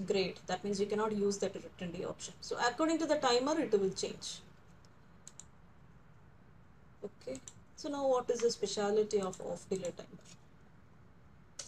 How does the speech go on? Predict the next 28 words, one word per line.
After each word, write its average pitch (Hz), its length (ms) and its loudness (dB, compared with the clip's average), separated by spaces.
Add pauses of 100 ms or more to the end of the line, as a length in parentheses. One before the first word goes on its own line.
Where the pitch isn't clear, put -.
(480)
So 262 160 0
when 254 140 8
you 311 140 8
turn 294 300 6
off 320 220 4
something, 302 440 2
if 269 180 2
you 233 100 6
want 247 220 4
to 226 80 4
de-, 185 180 2 (100)
have 208 200 2
a 190 80 2
delay, 185 440 -2
then 208 160 0
you 185 100 -2
go 170 160 -2
for 254 260 -4
off - 240 -6
delay 170 300 -6
timer. - 180 -20 (3000)
So 226 200 2
for 233 120 4
example, 220 540 6
you 240 180 6
have 233 160 6
a 220 40 6
motor 214 500 6